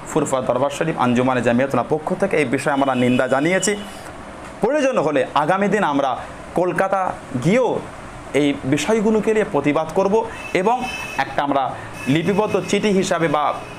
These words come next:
হাজার হাজার মানুষের স্বাক্ষর করে আমরা কেন্দ্র সরকারের কাছে পাঠাতে বাধ্য হব। যদি এই বিষয়গুলোকে কেন্দ্র সরকার এখনও পর্যন্ত সেভাবে সেনাদের হাতে ক্ষমতা অর্পণ না করে, আমরা আগামী দিনে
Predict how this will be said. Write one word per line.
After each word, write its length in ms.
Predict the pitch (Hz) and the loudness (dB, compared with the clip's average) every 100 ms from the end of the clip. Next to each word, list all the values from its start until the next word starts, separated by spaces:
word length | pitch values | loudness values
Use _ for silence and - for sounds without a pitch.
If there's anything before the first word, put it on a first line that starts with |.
| - | -6
হাজার 280 | - 160 208 | -2 0 2
হাজার 240 | 185 175 | 2 2
মানুষের 300 | 151 170 170 | 2 2 2
স্বাক্ষর 500 | 151 - 196 - 254 | 0 -2 -2 -2 -2
করে 140 | 233 196 | 2 2
আমরা 180 | 151 139 | 0 0
কেন্দ্র 320 | 147 135 135 131 | 0 2 2 0
সরকারের 440 | 131 135 147 131 | -2 -2 -2 -2
কাছে 220 | 120 117 - - - | -2 -2 -4 -10 -6
পাঠাতে 280 | 131 131 113 | -2 0 2
বাধ্য 320 | 107 104 110 | 0 0 -2
হব। 240 | 107 104 98 - 110 | -2 -2 -6 -6 0
যদি 260 | 139 160 165 - - | 2 2 0 -8 -4
এই 160 | 233 311 | 0 2
বিষয়গুলোকে 720 | 175 165 180 147 151 139 131 | 2 0 2 2 2 2 0
কেন্দ্র 420 | 123 151 147 156 | 0 2 2 0
সরকার 340 | 143 139 131 127 | 0 -2 -2 -2
এখনও 320 | 190 202 277 254 | 0 2 2 2
পর্যন্ত 540 | 185 175 165 165 127 - - | 0 0 -2 2 0 -2 -6
সেভাবে 320 | - 180 151 143 | 0 2 2 0
সেনাদের 380 | 160 151 147 | 0 2 2
হাতে 180 | 139 135 131 | 0 -2 -2
ক্ষমতা 300 | 143 147 139 | 0 2 2
অর্পণ 360 | 143 - 226 | 2 2 2
না 160 | 208 175 | 2 2
করে, 240 | 185 226 233 - - | 2 2 0 -6 -2
আমরা 260 | 120 147 170 | 0 2 2
আগামী 320 | 151 160 175 | 2 2 2
দিনে 320 | 175 196 208 | 2 2 0